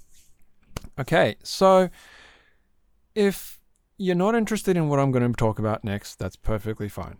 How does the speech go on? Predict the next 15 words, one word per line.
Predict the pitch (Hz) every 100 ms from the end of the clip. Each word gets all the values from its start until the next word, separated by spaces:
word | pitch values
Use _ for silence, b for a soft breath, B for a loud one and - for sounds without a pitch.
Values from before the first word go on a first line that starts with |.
| _ -
I | 104
can | - 101
understand. | 110 113 - 107 104 101 - -
Thank | - 101 -
you |
very | 98 98
much. | 101 117 135 - - _ -
Um, | 113 104 101 104
I | 113
hope | 107 -
you | 104
have | 101
a | 107
great | 104 107 117
week. | 139 175 -